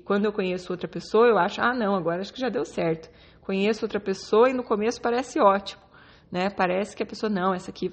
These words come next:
me dá muita atenção, esse aqui é totalmente diferente daquele outro." E aí, depois de um tempo, a realidade se apresenta, né? E fica até pior do que antes. Então, não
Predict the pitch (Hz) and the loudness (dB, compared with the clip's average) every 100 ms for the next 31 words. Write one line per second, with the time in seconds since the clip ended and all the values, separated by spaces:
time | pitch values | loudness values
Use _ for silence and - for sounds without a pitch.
0 | - 330 254 262 240 180 196 202 170 170 | -6 -2 2 2 2 2 0 -4 -10 -8
1 | 175 190 190 - 277 330 - 196 - 233 | -8 -8 -10 -6 -6 -4 -2 0 0 -2
2 | 196 214 185 175 185 - - 160 156 - | -4 -4 -2 -2 -4 -8 -4 -2 -2 -6
3 | - - - - - - - - - - | -20 -20 -20 -20 -20 -20 -20 -20 -12 0
4 | 180 175 170 196 320 - - - _ - | 2 4 2 0 -4 -14 -20 -20 _ -12
5 | 175 170 185 208 202 208 208 285 - 196 | -4 -4 -2 -4 -2 -2 -2 -6 -6 -4
6 | 202 214 226 185 180 175 190 - 214 214 | -2 -2 -4 -2 -2 -4 -6 -2 0 0
7 | 175 185 190 175 175 202 - - 185 180 | -2 -4 -4 -4 -4 -6 -8 -6 -4 -6
8 | - 202 202 156 185 202 160 160 170 147 | -4 -2 0 0 -2 -4 -8 -4 -4 -4
9 | - - - 165 165 180 190 - - - | -8 -12 -6 -4 0 -2 -2 -12 -20 -20
10 | - - 170 185 196 214 247 277 | -20 -8 -2 2 4 6 4 0